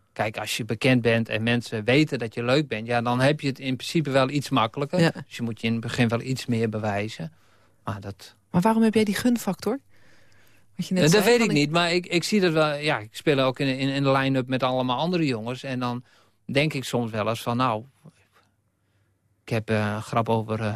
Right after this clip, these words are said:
Speaker 1: Lucio Werner gemaakt, Rolf van Vels. <laughs> En, eh, ik heb, eh, eh, donkere mensen heb ik aangepakt.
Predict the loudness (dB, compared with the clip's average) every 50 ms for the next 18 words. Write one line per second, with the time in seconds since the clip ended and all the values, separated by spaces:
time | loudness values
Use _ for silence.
0 | -6 -4 -2 0 0 0 0 0 0 2 2 2 4 2 2 0 2 2 2 2
1 | 4 2 2 0 -2 -4 -6 -4 0 2 2 2 2 0 -2 -4 -2 0 0 0
2 | 0 -2 -4 -6 -6 -6 -8 _ _ _ -12 -4 _ 0 0 2 2 0 -2 0
3 | _ 2 2 2 2 0 0 0 -2 -2 -2 -6 -6 -6 -8 -4 0 4 4 4
4 | 4 2 2 2 2 2 4 4 4 4 4 4 4 2 2 0 -2 -2 -6 -10
5 | -14 -20 -20 -20 -8 -2 0 2 2 2 2 2 4 2 2 2 2 2 2 2
6 | 0 -2 -2 -2 -2 -2 0 0 0 2 2 2 2 2 2 0 0 0 2 2
7 | 0 2 2 2 2 4 4 4 2 2 2 2 2 0 0 -2 0 2 2 2
8 | 2 0 -4 -12 -20